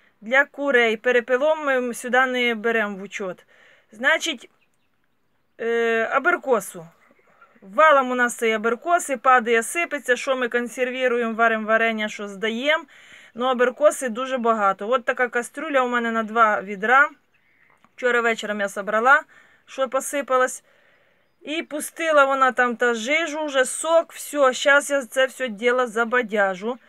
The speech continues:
Сюди просто добавлю ячменя дерть і пшениці дерть. Кукуруза тут вообще не работає. Всьо це пережмакається, косточки віддільно вибросяться.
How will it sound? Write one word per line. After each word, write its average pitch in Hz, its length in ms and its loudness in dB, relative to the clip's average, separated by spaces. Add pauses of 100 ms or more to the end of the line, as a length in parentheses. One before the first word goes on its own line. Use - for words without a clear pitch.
(180)
Сюди 254 300 0 (160)
просто 285 440 -2
добавлю 220 600 4
ячменя 233 840 0
дерть 294 540 2
і 269 120 -12
пшениці 233 580 -6
дерть. 196 340 -2
Кукуруза 269 640 -4
тут 277 280 -10
вообще 247 320 -6
не 254 120 -2
работає. 202 640 -4 (1300)
Всьо 311 200 -2
це 277 180 0
пережмакається, 277 1080 0
косточки 240 720 -2
віддільно 294 460 -2
вибросяться. 269 720 -2